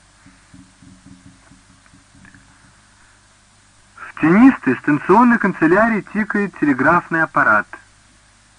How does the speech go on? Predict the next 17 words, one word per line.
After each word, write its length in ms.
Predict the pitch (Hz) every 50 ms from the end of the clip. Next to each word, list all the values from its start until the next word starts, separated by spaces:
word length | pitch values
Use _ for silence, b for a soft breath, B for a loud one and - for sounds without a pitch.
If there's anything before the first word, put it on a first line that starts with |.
| _ _ _ _ _ _ _ _ _
Кто-нибудь 500 | - - - 180 202 202 202 175 190 165
из 100 | 175 160
начальства 560 | 160 170 165 151 - - 202 196 - - -
лесопилки 640 | 165 160 147 - 156 139 - - 196 214 208 185 - 180
оповещает 720 | 160 151 - 151 147 151 - - - 185 190 185 - 165
о 60 | 147
своём 360 | - 147 143 156 170 175 170
прибытии. 720 | - 160 165 160 165 214 196 160 - - - 113 120 - - B B B B B
Вечером 640 | B 117 117 139 175 190 196 170 - - 160 165 160
у 60 | 156
станции 720 | 143 - - 170 175 180 175 - - - 170 170 175 170 165 b b b b b b b b b b b _ _ _ _ _
будет 480 | - 113 110 143 180 202 165 151 143 -
стоять 340 | - - 147 143 143 127 -
коляска, 600 | - - 110 107 113 139 160 165 - - - 156
и 60 | 139
усатый 440 | 139 131 - - 214 220 - 196 165
кучер 520 | - - 151 170 185 185 - - 196 185